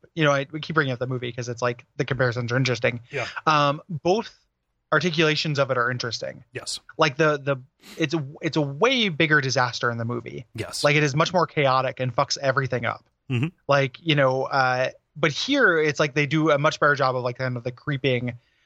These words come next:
Speaker 1: terror of this. Like, when the actual thing kind of swoops in, so after they're looking at this bug, a bird like this, like, you know, Silent Hill ass pterodactyl,
Speaker 2: Mm-hmm.
Speaker 1: uh, comes down and grabs one of the flies and ends up crashing through the window.
Speaker 2: Yeah.
Speaker 1: Um,
Speaker 2: So
Speaker 1: and everyone freaks out.
Speaker 2: <laughs>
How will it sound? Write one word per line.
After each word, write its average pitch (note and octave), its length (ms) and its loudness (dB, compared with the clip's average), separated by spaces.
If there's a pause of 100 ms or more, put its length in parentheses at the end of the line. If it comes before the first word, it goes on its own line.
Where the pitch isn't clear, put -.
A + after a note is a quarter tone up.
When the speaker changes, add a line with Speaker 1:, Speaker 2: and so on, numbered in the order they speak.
(140)
Speaker 1:
terror C3 280 4
of A2+ 80 -2
this. A#2 260 -4
Like, C#3+ 160 0
when D3+ 140 4
the D3 140 4
actual D#3+ 340 0
thing D3+ 260 0
kind C#3+ 220 -2
of B2+ 260 -2
swoops - 380 -2
in, B2+ 240 2
so C#3 100 2
after D3+ 260 2
they're C#3 120 -2
looking C3+ 180 -4
at A#2+ 60 -6
this A2+ 120 -10
bug, B2+ 380 2 (400)
a D3+ 120 2
bird G#3 260 4
like E3 180 2
this, - 140 -8
like, C3 180 -4 (200)
you C#3 80 -2
know, B2 240 -2
Silent C3+ 280 0
Hill C3 160 4
ass A#2+ 240 0
pterodactyl, A#2+ 640 0 (180)
Speaker 2:
Mm-hmm. C#3+ 240 -10
Speaker 1:
uh, C#3 200 2
comes E3 240 0
down C#3+ 220 2
and B2+ 100 -8
grabs C#3 320 2
one B2+ 100 -6
of A2+ 60 -14
the A#2 60 -20
flies B2 500 -2
and D#3 100 0
ends D3 140 2
up - 80 -4
crashing C3 480 0
through C3+ 140 -6
the B2 80 -4
window. C3 500 -2
Speaker 2:
Yeah. A2+ 360 -2 (420)
Speaker 1:
Um, C3+ 200 4
Speaker 2:
So G2+ 160 2
Speaker 1:
and F3 140 0
everyone E3 420 2
freaks C#3 260 -4
out. B2+ 400 0
Speaker 2:
<laughs> - 40 -20